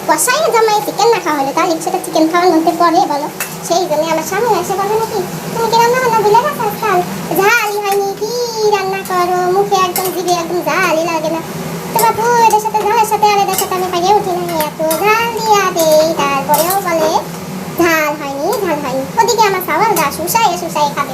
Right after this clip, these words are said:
তারপরেও ঝাল ঝাল করে তার খাতি হবে। তার নাকি ঝাল ছাড়া ভাল লাগে না। তা কি আর কব বলো, নিজে পারতাম না একদমই ঝাল খাতি, তা ঝালের ভিতরে এসে পড়েছি। কই রে, আমার জীবনটা একদম ঝালে ঝাল রে।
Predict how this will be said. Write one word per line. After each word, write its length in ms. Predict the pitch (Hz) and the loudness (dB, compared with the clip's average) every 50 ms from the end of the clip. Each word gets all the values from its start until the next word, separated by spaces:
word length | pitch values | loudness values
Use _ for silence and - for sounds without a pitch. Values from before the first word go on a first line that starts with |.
| 262 247 | -6 -6
তারপরেও 600 | 311 330 370 415 427 - 415 403 403 392 359 349 370 - - - - - - - | -4 -2 -2 -2 0 0 0 0 2 2 2 2 2 0 -4 -8 -8 -6 -4 0
ঝাল 200 | 302 330 359 359 | 0 2 2 0
ঝাল 320 | 339 330 339 392 440 466 480 440 | 0 0 0 2 2 0 0 -2
করে 160 | 381 349 339 349 | -2 -4 -2 -2
তার 140 | 285 - 190 - - - - - - - | -4 -4 -6 -10 -12 -14 -14 -12 -8 -6
খাতি 160 | - - 202 | -4 -4 -4
হবে। 240 | 185 - - - - - - - - - - | -6 -8 -8 -8 -8 -8 -10 -10 -10 -6 -2
তার 160 | - 339 330 330 | 0 2 2 2
নাকি 240 | 330 320 311 - 330 311 285 | 2 2 0 0 -2 -2 0
ঝাল 180 | 302 285 277 277 269 - | 0 0 0 0 0 -2
ছাড়া 180 | 311 262 285 302 403 427 370 | -2 0 0 2 0 0 0
ভাল 100 | 294 254 247 | 0 0 0
লাগে 180 | 240 226 - | 0 -2 -4
না। 120 | - 254 254 - - - - - - - - - | -6 -6 -8 -8 -10 -10 -8 -6 -6 -6 -6 -6
তা 60 | - - | -6 -6
কি 180 | - - 311 311 330 | -4 -2 0 2 2
আর 220 | 311 302 302 302 311 320 - - - - - | 2 2 0 -2 -4 -4 -8 -10 -10 -8 -6
কব 180 | 494 494 - | -4 0 2
বলো, 380 | 311 359 359 311 262 508 311 370 453 453 392 339 | 2 4 4 4 4 4 4 6 6 4 4 4
নিজে 200 | 330 330 311 311 | 2 2 2 0
পারতাম 320 | 294 254 254 254 285 294 320 | 0 -2 -4 -4 -2 -2 0
না 100 | 370 349 | 0 0
একদমই 300 | 285 262 339 359 403 381 | 0 0 2 2 2 2
ঝাল 180 | 311 330 339 311 | 2 0 0 0
খাতি, 220 | 311 320 311 392 415 - | -2 -4 -4 -4 -2 -2
তা 100 | 403 392 392 - - - - - | -2 -4 -4 -6 -10 -10 -8 -6
ঝালের 260 | - 302 359 508 508 392 | -2 0 2 2 2 2
ভিতরে 240 | 381 - 403 392 | 0 -2 -2 -2
এসে 120 | 392 - 440 | 0 -2 -2
পড়েছি। 360 | 427 466 453 480 494 494 403 359 349 | -2 0 2 2 2 2 0 -2 0
কই 160 | - 403 392 440 | 2 2 4 4
রে, 80 | 480 | 2
আমার 320 | 440 320 277 302 302 330 359 320 | 2 0 0 0 0 0 0 0
জীবনটা 300 | 311 285 285 302 330 359 | 0 0 0 0 0 0
একদম 200 | 403 381 466 453 349 - | 0 0 2 0 0 0
ঝালে 160 | - 269 277 269 | 0 -2 -2 0
ঝাল 340 | 277 269 320 381 392 381 349 311 | 0 2 2 2 2 0 0 -2
রে। 120 | 285 262 | -4 -6